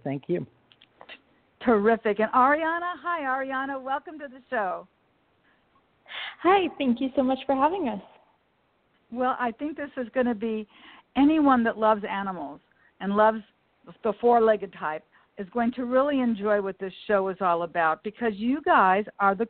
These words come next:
Speaker 2: co-founders of Pause. And I, and I do think it's important that Pause is not spelled P A U S E S, but Pause as in
Speaker 1: <laughs>
Speaker 2: P A W S, Pause to Share. And that is your company.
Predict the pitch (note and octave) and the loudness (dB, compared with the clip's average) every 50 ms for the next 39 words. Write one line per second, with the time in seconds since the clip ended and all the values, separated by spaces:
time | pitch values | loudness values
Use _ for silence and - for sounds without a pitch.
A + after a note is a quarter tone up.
0 | - - - C4 B3 A#3+ - _ F#3+ F3 D#3+ D3+ D3 C3+ C#3+ D3 D3+ _ _ - | -6 -2 2 2 2 2 0 _ -2 0 0 0 -2 -4 -6 -8 -10 _ _ -20
1 | - - - - _ _ - E3 D#3 - _ - - - F#3+ F3+ E3+ D#3+ D#3+ D#3+ | -20 -20 -20 -20 _ _ -2 -2 -2 -4 _ -14 -2 2 4 4 4 2 0 -4
2 | D3+ F#3+ F#3 F3+ F3+ - - A3 G#3+ G#3 G3 A#3 C4+ B3+ - A#3+ A3+ A3+ G3+ - | -8 -12 -8 -8 -8 -8 -6 -8 -8 -6 -6 -8 -10 -8 -8 -8 -8 -8 -10 -8
3 | _ G3+ G3 F#3+ _ - G#3 G#3 - - F3+ F3+ - - - - - - - - | _ -8 -8 -8 _ 0 0 0 0 0 -4 -10 -10 -14 -20 -20 -20 -20 -20 -20
4 | _ _ A3 G#3 - - _ - A#3 G#3 G#3 G#3 G3+ G#3 G3+ - _ _ _ _ | _ _ 0 0 0 0 _ 0 4 4 6 6 4 0 -2 -10 _ _ _ _
5 | _ - F#3 F#3 G3 G3+ G#3 G3 F#3+ - _ _ G#3 F#3 E3+ D#3+ - - A3 G#3 | _ -16 -12 -10 -6 -2 -2 -2 -4 -6 _ _ -4 -4 -4 -4 -6 -8 -8 -6
6 | G3 - - F#3 F3+ F3+ F3 F3+ F#3 F3+ F3+ - - _ - F3+ F3+ F3 - - | -10 -4 -4 -2 -2 -2 -4 -6 -6 -6 -6 -6 -8 _ -4 -4 -4 -4 -6 -12
7 | _ F#3+ F3+ E3+ - _ _ F#3+ E3+ D3+ D3+ D#3 - - _ - - - - - | _ -6 -6 -6 -8 _ _ 2 4 4 4 2 0 -4 _ -20 -20 -20 -20 -18
8 | - - F3+ E3+ G#3 F#3+ - - _ _ - - A#3+ A#3+ G#3 F#3+ F#3 F#3+ F#3+ - | -14 -14 -2 2 2 2 2 -2 _ _ -16 -6 0 2 2 2 2 0 -4 -8
9 | G3+ F#3 F3+ D#3+ F3 D#3+ - _ - - G#3+ G#3+ - - - F#3 G#3 F3 D#3 _ | -12 -12 -4 0 0 0 0 _ -14 -14 -14 -14 -12 -10 -6 -6 -6 -6 -6 _
10 | A3 A3+ A3 F3+ F3+ E3 E3 E3+ E3+ - - G#3 G#3+ - _ - - C#4+ A3+ A3+ | -2 -2 -2 -2 -4 -10 -10 -8 -8 -8 -8 -10 -12 -16 _ -4 0 2 2 4
11 | A3+ A#3 B3 B3 - - _ _ _ - G3+ G3 - _ - G3+ F3 E3+ E3 F3+ | 2 0 -2 -6 -10 -20 _ _ _ -16 -16 -16 -16 _ -14 -12 -10 -10 -10 -12
12 | G3+ - _ _ _ _ _ _ - G3 G3+ F#3+ G#3+ A3 B3+ B3+ A#3 G#3 F3 E3+ | -12 -14 _ _ _ _ _ _ -8 -8 -4 0 2 2 2 2 0 -2 -4 -6
13 | G3 G#3 B3 C#4 C#4 - - - F3+ F3+ - F#3+ F3 E3+ E3 F3 G3 G3+ | -4 -2 -2 -2 -2 -6 -10 -10 -10 -10 -10 -12 -14 -12 -12 -14 -14 -16